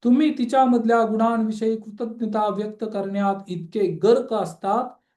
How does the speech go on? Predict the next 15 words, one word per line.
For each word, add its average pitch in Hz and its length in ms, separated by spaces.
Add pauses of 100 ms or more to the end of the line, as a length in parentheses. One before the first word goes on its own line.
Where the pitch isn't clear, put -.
(180)
की 220 220
तिच्याविषयी 196 720
तुम्ही 185 260
टीका 170 460
करत 190 320
नाही, 165 360
तक्रार 220 540
करत 185 320
नाही 160 300
किंवा 175 360
दोषही 165 640
देत 165 340
नाही. - 260 (680)
किंवा 208 420
खरं 220 200